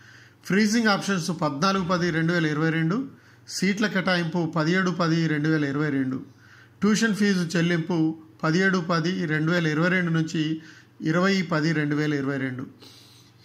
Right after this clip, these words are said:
ఇక్కడ షెడ్యూల్ని గమనిస్తే ప్రతి షెడ్యూల్కి దాదాపు ఒక నెల గ్యాప్ కనబడుతూ ఉన్నది.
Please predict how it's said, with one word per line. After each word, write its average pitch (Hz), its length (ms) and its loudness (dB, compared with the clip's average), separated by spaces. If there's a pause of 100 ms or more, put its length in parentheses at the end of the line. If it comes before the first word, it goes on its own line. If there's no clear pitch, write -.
(240)
ఇక్కడ 196 260 2
షెడ్యూల్ని 214 440 2
గమనిస్తే 185 760 0 (600)
ప్రతి 185 240 2
షెడ్యూల్కి 202 500 2
దాదాపు 180 440 2
ఒక 175 220 -2
నెల 165 440 0 (180)
గ్యాప్ 156 480 0
కనబడుతూ 160 440 0
ఉన్నది. 135 320 -2